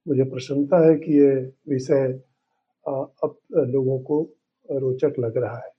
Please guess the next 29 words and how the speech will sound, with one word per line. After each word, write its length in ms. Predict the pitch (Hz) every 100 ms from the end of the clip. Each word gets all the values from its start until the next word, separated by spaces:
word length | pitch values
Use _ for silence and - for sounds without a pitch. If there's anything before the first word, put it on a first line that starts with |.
| - - _ -
सबसे 340 | 170 180 190
पहले 320 | 190 160 170
तो 540 | 165 165 165 165 170 175 _ _ _ _ 311
ये 320 | 294 175 180
कहना 320 | 175 165 160
चाहूँगा 440 | 156 - 143 143 143 - _ _ _ _ _ _
कि 120 | 165
यह 80 | 160
विषय, 520 | 160 143 139 151 160 165 170 _ _
अ, 260 | 165 151 147
कोई 220 | - 180 170
academic 460 | 147 135 131 180
विषय 340 | 165 143 160 151
नहीं 280 | 131 147
है 240 | 135 113 - _ _ _ -
कि 80 |
पूरी 300 | 143 160 151
दुनिया 380 | 143 143 143 165
में 460 | 165 156 165 165 - 240
इस्लाम, 560 | 156 - 135 143 147 - _ _ _ -
इस्लामी 420 | 156 143 127 143
जिहाद 540 | 131 127 127 127 113 - _ _ _ _ 156
एक 240 | 156 -
चिंता 300 | 151 135 156
का 100 | 147
विषय 320 | 135 131 151
बना 220 | 131 117 120
हुआ 340 | 123 127 110
है 160 | 151